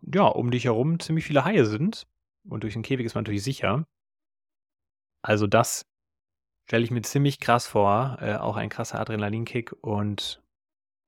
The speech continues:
da hab ich irgendwie Bock <laughs> drauf. Ich kann nicht sagen, warum. Ja, genau, das zum Wa-, Thema Wasser. Und jetzt kommen wir vom Wasser in die Berge.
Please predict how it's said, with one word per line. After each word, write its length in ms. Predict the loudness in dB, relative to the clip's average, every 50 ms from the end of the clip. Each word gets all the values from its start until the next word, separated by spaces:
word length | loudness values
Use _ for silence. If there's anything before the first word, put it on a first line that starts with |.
| _ _ _ -6
da 560 | -2 0 2 2 2 2 2 2 0 -2 -2 0
hab 140 | -2 -2 0
ich 200 | 0 -4 -2 0
irgendwie 280 | 0 2 2 2 2 6
Bock 200 | 4 4 4 4
<laughs> 140 | -14 _ -10
drauf. 580 | -8 0 2 2 2 2 -2 -8 -8 -10 -14 -12 -12 -12 -12 _ _
Ich 120 | _ _ 0
kann 160 | 0 0 2 0
nicht 140 | -6 -4
sagen, 340 | 0 0 0 0 0 -2 -4
warum. 400 | -4 -4 -4 -4 -6 -6 -8 -12 _ _ _ _ _ _ _ _ _ _ _ _ _ _ _ _ _ _ _ _ _ _ _ -4
Ja, 240 | 0 0 0 0 -2 _ _ _ _ _ -4
genau, 400 | -2 0 4 4 4 4 2 0
das 240 | 0 -2 -2 -2 -2
zum 160 | -6 -4 -4
Wa-, 100 | -4 -6 _ -6
Thema 300 | -4 -2 2 2 6 6
Wasser. 360 | 6 6 8 4 4 4 2 -2 -6 _ _ -8
Und 100 | -4 -2
jetzt 120 | -2 4
kommen 140 | 6 6 6
wir 80 | 6 6
vom 80 | 6
Wasser 200 | 6 8 8 6 4
in 60 | 4
die 80 | 0 2
Berge. 500 | 4 6 8 8 8 8 6 4 4